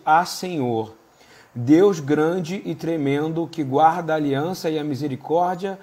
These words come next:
para com os que te amam e guardam os teus mandamentos.'" Olha o que ele vai dizer agora. "Pecamos." Ele se coloca junto, mesmo sendo Daniel. E eu quero dizer, Senhor,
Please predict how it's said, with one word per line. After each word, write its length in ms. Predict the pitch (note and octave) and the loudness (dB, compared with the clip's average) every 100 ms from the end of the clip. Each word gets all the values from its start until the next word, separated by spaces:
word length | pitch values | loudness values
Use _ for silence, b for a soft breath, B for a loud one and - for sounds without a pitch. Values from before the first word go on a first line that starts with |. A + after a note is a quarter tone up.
| B B B - | B B B 2
para 320 | D#3 E3 E3 | 4 6 4
com 240 | D3+ D3+ | -2 -2
os 140 | C#3 C#3 | -2 -4
que 280 | - F3 - | -8 -8 -8
te 280 | - - | -10 -4
amam 480 | D#3 D#3 F#3 F#3+ G3 | -2 0 -2 -2 -4
e 140 | G#3 D3+ | -4 -4
guardam 460 | C#3 D#3 D#3+ E3 | 2 2 2 -2
os 100 | D#3 | -6
teus 180 | - D3+ | -4 -4
mandamentos.'" 760 | D3 D#3 D3+ C3 B2+ A#2 - - | -2 -4 -2 -2 -2 -4 -12 -2
Olha 160 | D3 G3+ | 2 2
o 40 | |
que 80 | G#3 | 2
ele 80 | E3+ | 0
vai 100 | E3 | 2
dizer 220 | D3+ D3+ | 2 0
agora. 440 | C#3+ C#3 F#3 A2+ - _ b b b b b b b b _ _ _ | 2 2 2 0 -6 _ b b b b b b b b _ _ _
"Pecamos." 920 | F3+ F3 - G3 G3+ D#3 G#2+ - - - _ _ _ _ _ _ _ _ _ _ _ - | 2 2 2 4 4 2 -2 -6 -16 -20 _ _ _ _ _ _ _ _ _ _ _ 6
Ele 240 | F3+ B3+ | 6 8
se 140 | - F3 | 2 -2
coloca 560 | D#3 C#3+ C#3 C3+ C#3 | 2 4 6 4 2
junto, 420 | A2 A#2 A2 G#2+ G2+ | -2 -2 -6 -8 -10
mesmo 420 | G#2+ C3+ G3+ C#4 | -2 0 0 -2
sendo 400 | - C#3+ C3+ A#2+ | -4 -4 -2 -4
Daniel. 580 | A#2 A2+ A2 G#2 G#2 G#2+ _ _ _ _ _ _ _ _ _ _ b b b _ | -4 -6 -6 -6 -8 -12 _ _ _ _ _ _ _ _ _ _ b b b _
E 80 | C#3 | 0
eu 80 | C#3+ | 2
quero 180 | C#3 D#3+ | 6 4
dizer, 540 | D#3+ D3 C3 C#3+ A#2+ | 4 2 4 4 4
Senhor, 600 | A2 - D3 C#3+ C#3+ A#2+ | 2 -2 0 4 4 2